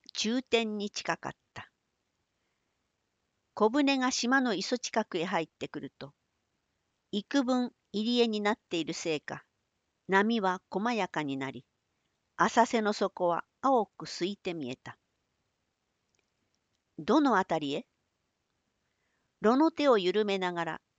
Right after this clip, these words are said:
佐助は磯を見回して尋ねた。磯には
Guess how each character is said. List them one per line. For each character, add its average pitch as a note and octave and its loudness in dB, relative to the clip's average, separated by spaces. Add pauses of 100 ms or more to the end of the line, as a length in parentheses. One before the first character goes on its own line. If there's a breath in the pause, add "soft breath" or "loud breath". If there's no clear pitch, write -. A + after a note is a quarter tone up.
佐 G#3 0
助 A3 0
は G3+ 2 (180)
磯 B3 0
を A#3+ 2
見 A3 -4
回 G#3+ 0
し - -8
て F#3 -2
尋 C#3 -6
ね F#2 -8
た。 - -20 (1500)
磯 A#3 0
に G#3+ 0
は E3+ -2